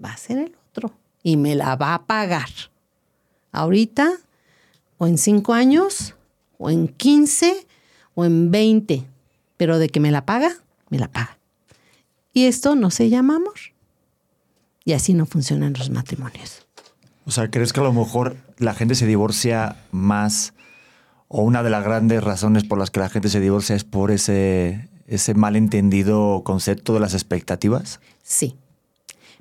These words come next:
Speaker 1: porque queremos, eh, uno,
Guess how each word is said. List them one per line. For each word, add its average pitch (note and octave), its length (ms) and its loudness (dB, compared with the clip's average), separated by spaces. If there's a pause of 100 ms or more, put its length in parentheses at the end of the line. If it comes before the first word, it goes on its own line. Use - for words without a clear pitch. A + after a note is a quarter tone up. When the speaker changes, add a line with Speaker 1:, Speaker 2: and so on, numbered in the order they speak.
Speaker 1:
porque D#3 320 -6
queremos, F#3+ 560 2 (800)
eh, F3+ 260 0
uno, D#3+ 240 2